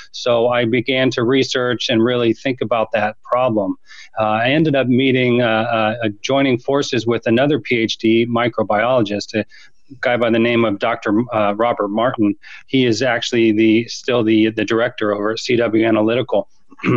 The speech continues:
And in two thousand and eight, he and I came together and we, we incorporated, we formed C-, C W Analytical Laboratories, and we started developing just, uh, you know, uh, basically out of our garage, uh, we started developing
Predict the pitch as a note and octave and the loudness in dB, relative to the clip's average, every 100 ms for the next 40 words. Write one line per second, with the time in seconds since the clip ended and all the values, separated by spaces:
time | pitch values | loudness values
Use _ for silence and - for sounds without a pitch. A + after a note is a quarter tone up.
0 | G2+ - - - C#3 C3 A#2+ - G3 E3 | -2 -8 -18 -4 0 2 2 0 0 2
1 | D3+ D3 C3+ C3 D#3 D3+ C#3+ - - - | 0 2 2 2 2 0 -2 -8 -8 -2
2 | F#3 D#3 C#3 A#2 C#3+ B2+ A#2+ C#3 C#3+ C3 | 2 2 2 0 0 2 2 2 2 0
3 | C3 C3 C3+ B2+ - - C#3 C#3+ C#3 E3 | 0 2 2 0 -4 -2 2 2 2 0
4 | C3+ A2+ G#2+ G#2+ B2+ B2+ D3 C3+ G#2+ C#3 | 2 0 0 2 0 0 0 2 0 0
5 | C3+ C3+ - C3+ A#2+ A#2 A#2 A#2 A2+ A2+ | -2 -2 -2 0 2 2 2 2 2 0
6 | - G#2+ A2+ B2+ A#2 - G2 F#2+ - - | 0 0 2 0 -2 -2 -2 -2 -6 -16
7 | - - B2+ B2 B2+ - D3 D3 C#3+ B2+ | -18 -6 0 2 2 0 0 2 0 0
8 | C#3 C#3+ C3+ A#2 A#2 B2 A#2+ B2+ - C3+ | 2 0 0 0 2 0 -2 -4 -2 0
9 | B2+ B2 B2+ A#2+ A2+ A#2+ B2 A#2+ B2+ A#2+ | 2 2 0 0 2 2 0 0 -6 -8
10 | A#2 A#2+ C3+ - A2+ G#2+ A#2+ A2 G2+ G2 | -6 -4 -2 -2 -2 0 0 0 -2 0
11 | A#2+ C3 A2 A#2+ B2+ - - - - A2+ | 0 2 2 0 -4 -16 -20 -20 -6 -2
12 | A2+ G#2+ A2 - B2+ C3 B2+ B2+ B2 A#2 | 0 2 2 0 0 0 0 0 0 0
13 | A#2 A2+ | 0 2